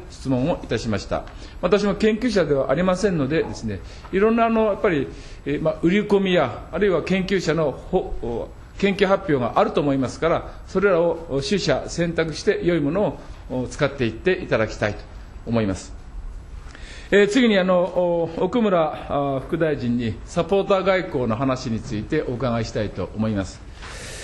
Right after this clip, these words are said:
えー、あの、十一月十五日、いよいよですね、日本対北朝鮮のサッカーワールドカップアジア予選が北朝鮮で開催されることが決まりました。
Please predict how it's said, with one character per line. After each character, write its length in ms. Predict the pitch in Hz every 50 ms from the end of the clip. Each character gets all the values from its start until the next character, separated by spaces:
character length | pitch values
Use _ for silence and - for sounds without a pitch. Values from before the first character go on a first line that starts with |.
| - - - - - - - - - - - -
え 140 | - 190 202
ー、 40 | 214
あ 60 | 220
の、 320 | 220 220 220 214 214 233 - - - - - - - - - - - - - - - - - - - -
十 220 | 156 151 226 247 240
一 180 | 220 - 240
月 380 | 233 226 220 220 214 214 214 180
十 180 | 170 220 226
五 140 | 214 196 202
日、 340 | 202 180 - - - - - -
い 60 | 190
よ 120 | 208 226 220
い 60 | 214
よ 100 | 185 143
で 80 | - 110
す 80 | -
ね、 200 | 165 185 180 160 - - - - - - - - -
日 120 | 165 175 190
本 200 | 220 247 247 240
対 220 | 240 - 170 151 - - -
北 260 | - - 208 196 196
朝 200 | 196 208 208 196
鮮 280 | - 208 196 165 156
の 220 | 151 147 139 117 - - - - - - - -
サ 180 | - - - 233
ッ 100 | 226 233
カ 80 | 208 196
ー 60 | 175
ワ 180 | 165 175 202
ー 80 | 208 208
ル 40 | 208
ド 120 | 214 196
カ 120 | 202 202 196
ッ 20 |
プ 240 | 190 - 156 151 151 -
ア 120 | - 160
ジ 100 | 156 180
ア 60 | 214 220
予 100 | 214 202
選 260 | 208 185 151 131 131
が 280 | 131 127 113 - - - - - - - -
北 320 | - - - 240 247 240
朝 240 | 247 247 262 254 240
鮮 300 | 247 208 196 185 180 175
で 260 | 208 220 220 - - -
開 180 | - 180 175 175
催 220 | 175 180 170 165
さ 180 | 160 - 170 160
れ 100 | 165 160
る 100 | 147 -
こ 120 | 139 135
と 140 | - 139 147
が 320 | 175 190 196 190 - - -
決 140 | - - 180
ま 100 | 190 190
り 80 | 190
ま 100 | 190 175
し 120 | 160 - -
た。 140 | 107 -